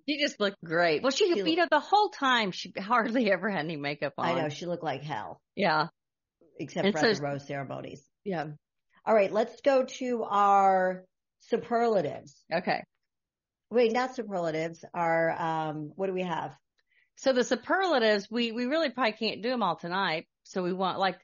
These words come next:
Speaker 1: well, we could do the best style, but they all looked incredible.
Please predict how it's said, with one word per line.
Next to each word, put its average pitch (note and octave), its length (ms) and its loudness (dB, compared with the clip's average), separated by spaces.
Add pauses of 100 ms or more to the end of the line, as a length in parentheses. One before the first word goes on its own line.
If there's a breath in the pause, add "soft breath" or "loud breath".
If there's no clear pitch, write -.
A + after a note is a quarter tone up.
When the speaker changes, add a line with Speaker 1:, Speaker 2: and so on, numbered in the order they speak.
(200 loud breath)
Speaker 1:
well, C#4 140 4
we D4 80 2
could E4 140 0
do F#4 120 2
the C#4+ 100 -4
best A3 300 0
style, G3+ 360 0
but F#3+ 140 -10
they C#4 140 0
all F#3+ 200 2
looked F3 180 -8
incredible. C#3+ 720 -6